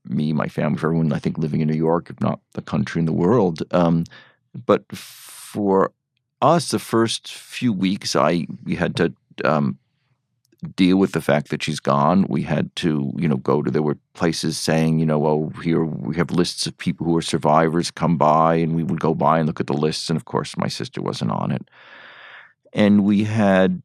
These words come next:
to organize a memorial service, uh, and pack up her apartment, sell her apartment. Uh, we had no body at that point. We later got a small piece of a bone that we buried, uh, which is another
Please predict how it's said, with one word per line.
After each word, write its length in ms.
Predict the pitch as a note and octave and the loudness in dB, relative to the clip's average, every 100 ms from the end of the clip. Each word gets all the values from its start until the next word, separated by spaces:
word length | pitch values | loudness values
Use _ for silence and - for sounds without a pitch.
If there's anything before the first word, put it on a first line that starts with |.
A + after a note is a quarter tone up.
| - | -12
to 760 | - - G2+ F2 E2+ E2+ E2+ - | -14 -6 -2 0 2 0 -2 0
organize 480 | E2 D#2+ E2 D#2+ E2+ | -2 0 0 0 0
a 60 | |
memorial 500 | D#2+ D#2+ D#2+ D#2+ D#2+ | 2 2 2 2 2
service, 1000 | E2 - E2 D#2 D#2+ - - - - - - | -2 0 0 0 -2 -4 -6 -6 -6 -6 -6
uh, 380 | - D2 C#2 C2+ - - | -2 0 0 -2 -4 -6
and 500 | D2+ D2+ D2 C#2+ - - _ _ _ _ _ _ _ - | -2 0 0 -2 -6 -14 _ _ _ _ _ _ _ -4
pack 240 | - G2 | -4 -4
up 100 | - | -6
her 60 | E2+ | -8
apartment, 560 | - E2 E2 E2+ D#2 | -2 2 2 2 0
sell 280 | - - D#2 | 0 0 0
her 100 | E2 | 0
apartment. 680 | D2 - E2 - D#2+ D#2+ - - | -4 -2 0 2 0 -2 -6 -6
Uh, 300 | C#2+ C#2+ A#1+ - | -2 0 0 -2
we 260 | - D#2+ D#2+ | -8 -6 -4
had 200 | D#2 D#2+ | -2 -2
no 160 | D#2+ D#2+ | 0 -2
body 400 | C#2+ C2 D#2 D#2+ | 0 0 0 -2
at 100 | - | 0
that 180 | D#2+ - | -2 -2
point. 300 | - E2 - | -4 -2 -2
We 60 | |
later 240 | - D#2 - | -2 -2 -2
got 260 | A#1 C#2 | -2 -2
a 100 | - - _ _ | -2 -6 _ _
small 300 | - D#2+ D2+ | -6 -2 -2
piece 320 | - D#2 - | -4 -6 -6
of 100 | - | -8
a 60 | D#2+ | -6
bone 460 | - D2+ D#2+ E2+ - _ - - _ _ _ | -2 -2 -2 -4 -8 _ -20 -20 _ _ _
that 140 | - | -6
we 100 | E2 | -4
buried, 560 | D2 D#2 D#2 E2 F2+ - - | -2 0 2 0 -2 -6 -12
uh, 40 | - - | -12 -10
which 200 | - - | -10 -8
is 60 | |
another 220 | - - | -6 -6